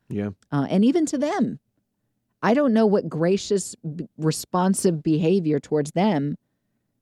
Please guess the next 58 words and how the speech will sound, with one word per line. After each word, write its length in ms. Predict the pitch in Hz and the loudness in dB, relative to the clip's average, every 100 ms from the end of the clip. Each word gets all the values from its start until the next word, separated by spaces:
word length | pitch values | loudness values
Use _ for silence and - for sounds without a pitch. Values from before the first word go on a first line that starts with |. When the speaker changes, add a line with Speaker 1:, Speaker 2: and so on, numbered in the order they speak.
| _ - | _ 0
Speaker 2:
could 180 | 208 | 2
help 360 | 185 - 180 - | 2 2 -2 -2
th-, 140 | - 117 - | -8 -12 -8
them 640 | 123 160 302 381 214 127 | -2 2 4 2 0 -4
somewhere 320 | - 208 180 | 0 2 4
down 200 | 156 151 | 4 2
the 60 | 143 | 0
line 220 | 127 147 | 0 -2
say, 260 | 170 180 180 | -2 -2 -2
"Huh, 200 | 277 262 - _ _ _ - | -2 -2 -4 _ _ _ -4
remember 160 | 214 | 0
that 180 | 185 202 | 0 0
lady? 300 | 147 135 151 - | -2 -2 -4 -4
Speaker 1:
That's 180 | 131 - | -6 -6
true. 260 | - 101 95 | -6 -8 -6
Speaker 2:
I 60 | - | -6
was 100 | 202 | -6
kinda 260 | - 202 147 | -4 -4 -2
rude 280 | 151 185 | 0 0
to 100 | 156 | 0
her 180 | 143 135 | -4 -4
and 160 | 131 131 | -4 -6
she 140 | - | -6
was 100 | 185 | -4
all 140 | 143 123 | -2 -2
right 160 | 120 | -4
with 100 | 131 | -6
it." 160 | 139 151 _ _ - | -6 -10 _ _ -2
<laughs> 440 | 233 _ _ 285 - | -2 _ _ -2 -2
Speaker 1:
And 80 | 139 | -2
she 100 | - | 2
was 120 | 381 | 2
okay 240 | 110 95 95 | 0 -4 -6
with 120 | 101 | -6
it. 80 | 170 | -4
Speaker 2:
She 100 | 466 | -2
was 80 | 381 | 0
all 100 | 113 | 0
right. 180 | 247 - | -2 -2
Speaker 1:
I 60 | 196 | 0
think 140 | 302 | 4
the 100 | 247 | 4
other 180 | 202 220 | 4 2
thing 160 | - 175 | 2 2
that 60 | 135 | 2
I 40 | |
wanted 220 | 127 123 | 2 0
to 60 | 104 | -2
point 300 | - 123 110 | -2 -2 0
out, 220 | 131 101 | 0 -2
because 300 | 98 107 92 | -4 -4 -2
you're 100 | 110 | -2
gonna 120 | 107 | 0
have 120 | 101 95 | -2 -4
this 120 | 92 | -6
conversation 580 | 110 95 92 104 92 95 | -4 -4 -4 -4 -4 -6
with 100 | 87 | -4
Noah, 440 | 92 107 92 | -2 -2 -2